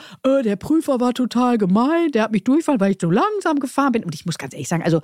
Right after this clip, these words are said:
diesen Ruf will man doch auch nicht haben, oder? Also wenn man durchfällt, da will man doch auch, ich, also ich, ey, ich sag mal, ich, wenn ich so einen Kratzer irgendwie oder, oder so eine Narbe hab, so im Gesicht quer durch, ne, dann will ich doch nicht sagen, ich bin irgendwie ausgerutscht und irgendwie hab mir dann an einer, an einer Kaffeemaschine irgendwie und, ne,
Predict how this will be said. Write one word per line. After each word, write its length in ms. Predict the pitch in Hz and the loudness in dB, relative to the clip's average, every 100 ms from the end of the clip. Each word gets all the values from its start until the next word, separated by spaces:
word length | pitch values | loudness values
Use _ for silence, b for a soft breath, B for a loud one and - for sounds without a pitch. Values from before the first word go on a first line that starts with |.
| - | -2
diesen 260 | - 160 151 | -2 0 0
Ruf 220 | 151 - | 0 0
will 60 | 143 | 0
man 180 | 143 | 2
doch 160 | 139 143 | 0 -2
auch 100 | - | -4
nicht 200 | - - | -4 -2
haben, 320 | 160 240 240 - | 2 2 2 0
oder? 300 | 90 240 311 _ _ _ - | 0 0 -2 _ _ _ -8
Also 180 | - 175 | -6 -4
wenn 140 | - 302 427 | 0 2 2
man 160 | 170 | 0
durchfällt, 460 | 190 175 - - 160 | -4 -8 -6 -6 -4
da 120 | 170 | 0
will 120 | 214 | 2
man 160 | 254 196 | 2 2
doch 160 | 190 | -2
auch, 160 | - 185 | -2 -4
ich, 160 | 180 - | -4 -4
also 140 | 196 - | -6 -4
ich, 220 | 190 - B B - - | -6 -8 B B -20 -8
ey, 160 | 202 240 | -4 -2
ich 100 | 233 | 0
sag 100 | 269 | 0
mal, 120 | 302 | 0
ich, 160 | 208 - | -2 0
wenn 80 | 247 | 0
ich 100 | 262 | 0
so 60 | |
einen 80 | 214 | -2
Kratzer 460 | - 277 - - 208 | -2 -2 -2 -2 2
irgendwie 320 | 240 214 220 | 4 4 4
oder, 180 | 202 214 | 2 2
oder 180 | 208 196 | 2 2
so 80 | |
eine 140 | 208 202 | 2 4
Narbe 520 | 180 196 311 247 190 | 4 2 2 0 0
hab, 200 | 196 - | -2 -2
so 100 | 208 | -4
im 140 | 202 | -2
Gesicht 380 | 185 170 226 - | -2 0 0 -2
quer 240 | - 202 170 | 0 0 2
durch, 360 | 233 247 165 | 2 2 0
ne, 120 | 202 | 0
dann 160 | 202 180 | 0 2
will 80 | 233 | 0
ich 80 | 226 | 0
doch 100 | 208 | 0
nicht 140 | 190 | 2
sagen, 200 | 202 226 | 2 2
ich 140 | 220 | 0
bin 180 | - 202 | 0 -2
irgendwie 520 | - 151 208 214 208 | 0 0 2 4 2
ausgerutscht 640 | - 208 226 214 208 240 - | 0 -2 -4 -2 0 0 -2
und 100 | 202 | -2
irgendwie 260 | - 220 | 2 2
hab 120 | 208 240 | 2 0
mir 100 | 220 | 0
dann 180 | 214 | 0
an 140 | 202 202 | 0 -2
einer, 240 | 190 165 | -2 -4
an 140 | 165 - | -8 -4
einer 200 | 196 196 | -2 0
Kaffeemaschine 720 | 214 254 220 202 - 220 214 | -2 0 0 0 0 2 2
irgendwie 500 | 208 233 214 214 220 | 2 0 0 -2 -2
und, 240 | 196 190 | -2 -2
ne, 120 | 226 | 0